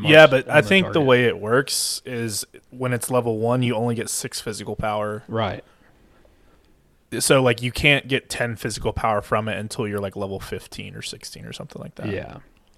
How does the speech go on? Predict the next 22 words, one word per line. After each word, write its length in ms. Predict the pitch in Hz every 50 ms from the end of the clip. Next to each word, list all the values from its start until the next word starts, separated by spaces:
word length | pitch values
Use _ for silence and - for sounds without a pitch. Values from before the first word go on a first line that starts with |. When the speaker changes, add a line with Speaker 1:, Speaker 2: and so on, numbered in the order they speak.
| - _ -
Speaker 2:
I 80 | 95
do 160 | 104 101 110 110
think 200 | - 139 131 120
Speaker 1:
Which 200 | 120 113 - -
Speaker 2:
if 40 |
you're 160 | 113 110 107 101
kinda 240 | - 113 107 104
popping 320 | 95 - 110 104 104 113 107
off 160 | 107 104 -
on 120 | 110 104
kills, 300 | 101 - 104 117 117 113
though, 300 | 113 123 120 120 120 117 107
sixes 580 | - - - 104 104 104 - 113 104 104 104
here, 360 | - 120 113 113 104 110 107 104
some 180 | - 113 107
eights 260 | 110 107 107 101 -
there, 420 | - - 110 107 107 110 107 107 107
and 180 | 95 - 107 104
then 100 | 104 104
some 140 | - 107 107
tens. 260 | 104 - 110 107 -
Speaker 1:
Yeah. 220 | 117 101 - -